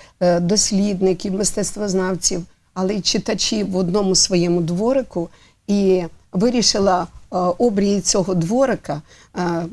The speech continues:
розширити на всю Україну. Вона ще й організовує оці цікаві поїздки. І, м, хочу сказати, що в цій поїздці о-, о-, особлива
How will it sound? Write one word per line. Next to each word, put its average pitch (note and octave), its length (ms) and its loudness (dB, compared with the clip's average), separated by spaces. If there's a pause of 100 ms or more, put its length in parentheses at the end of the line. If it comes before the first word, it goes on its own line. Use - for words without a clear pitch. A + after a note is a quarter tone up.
розширити G3+ 760 0
на F#3+ 120 2
всю A#3 380 0
Україну. F3+ 680 0
Вона G3 260 0
ще A3 200 0
й G#3 100 -2
організовує G3+ 720 0
оці F#3+ 400 -4 (260)
цікаві F#3+ 460 0
поїздки. A#3 720 0 (440)
І, G3 260 0
м, F3 360 0 (120)
хочу - 240 -4
сказати, G#3+ 500 0
що - 320 -2
в F3 60 -4
цій B3+ 300 0
поїздці F3 680 -2 (300)
о-, G3 220 0
о-, A3+ 160 -2
особлива G3 720 2